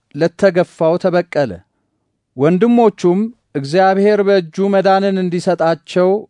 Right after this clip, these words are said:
የሚያስተውሉ ይመስለው ነበር። እነርሱ ግን አላስተዋሉ።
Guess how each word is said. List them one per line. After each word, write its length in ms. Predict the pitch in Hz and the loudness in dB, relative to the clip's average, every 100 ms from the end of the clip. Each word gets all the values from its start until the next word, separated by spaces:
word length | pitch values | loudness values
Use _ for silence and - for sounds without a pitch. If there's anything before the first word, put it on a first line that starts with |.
| _ | _
የሚያስተውሉ 840 | 143 160 175 190 180 - 185 170 165 | -2 0 2 2 0 -2 0 0 2
ይመስለው 480 | 190 185 170 185 185 | 0 0 -2 0 0
ነበር። 380 | 180 143 127 98 - _ _ _ _ _ | 0 -2 -2 -4 -6 _ _ _ _ _
እነርሱ 420 | 131 165 180 165 - 135 | -4 0 0 -2 -6 -2
ግን 200 | 147 202 254 _ | -2 -4 -10 _
አላስተዋሉ። 680 | 135 143 139 - 139 120 | -4 -2 -4 -4 -4 -4